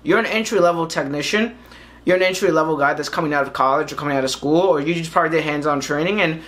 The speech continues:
when you, when you get asked these questions, you, it becomes a very uncomfortable setting for you. So you don't know how to answer these questions. You don't know what to say. You don't know how to answer it. So I'm gonna, I'm gonna answer all these questions one by one. I'm gonna show you how I answer them.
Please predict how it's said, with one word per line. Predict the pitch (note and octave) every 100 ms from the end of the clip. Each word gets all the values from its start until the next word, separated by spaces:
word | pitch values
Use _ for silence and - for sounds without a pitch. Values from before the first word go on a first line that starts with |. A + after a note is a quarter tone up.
| - -
when | F#3+ A#3
you, | B3+ F3+
when | F#3
you | G#3
get | A3 A3
asked | G3 G#3+ -
these | G3 E3+
questions, | - A3 A3 F3+ C#3 -
you, | F3
it | F#3+
becomes | G3 G#3 G#3+
a | F#3
very | E3 F#3+ F#3
uncomfortable | E3 F#3+ F#3+ F#3+ F#3 G3 E3 E3
setting | - G3 F#3 E3
for | C#3+ E3
you. | C#3 C3
So | B2+
you | D#3+
don't | F#3
know | F3+
how | E3+ E3+
to |
answer | D3+ E3+ G3+ G3+ E3+
these | C#3+ C3+
questions. | - C3 C#3 C3
You |
don't | D3+ D3
know | C#3+
what | C#3
to | C#3
say. | - F3+ A3+ A3+ - - - - -
You | D#3+
don't | E3 D#3+
know | D3+
how | D3
to | C3+
answer | C#3 C3+ - A2+
it. | A#2
So | - E3 D#3+ D#3+ - - - - - - - -
I'm | F#3
gonna, | A#3 A3+ G#3 -
I'm | G3
gonna | G#3+
answer | G#3 G#3 G#3
all | F3+ D#3+
these | F#3 F3+
questions | - F#3 F3+ F3+
one | D#3 E3 F3+
by | E3+ C#3
one. | C3+ D#3+ A3
I'm | E3
gonna | E3+ E3+
show | E3 E3+
you | E3+ E3+
how | D#3+ D3+
I | C3+
answer | C#3+ F3 A3
them. | A#3 C4